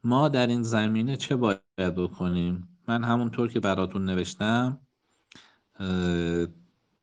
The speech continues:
باید اولین کاری که صورت بگیره، ما یک روز قبل از قیام بزرگ چهارده آذر هستیم، یعنی فردا سیزدهم هست، الان یعنی وارد سیزدهم هم شدیم.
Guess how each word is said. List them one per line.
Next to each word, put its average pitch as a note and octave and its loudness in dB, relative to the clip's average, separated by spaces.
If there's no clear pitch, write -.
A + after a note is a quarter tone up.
باید A2 4
اولین G2 0
کاری B2 0
که A2 -8
صورت F2+ -4
بگیره، G2+ -2
ما A#2 -2
یک A#2 0
روز C3 -2
قبل A#2 0
از A2+ -6
قیام G#2+ 4
بزرگ G#2+ 4
چهارده F#2 2
آذر F#2 2
هستیم، D#2+ 0
یعنی F#2 -4
فردا F#2+ 2
سیزدهم F2 -2
هست، - -6
الان F2 -6
یعنی F#2 -2
وارد F#2 0
سیزدهم E2+ -4
هم G2+ -2
شدیم. - -8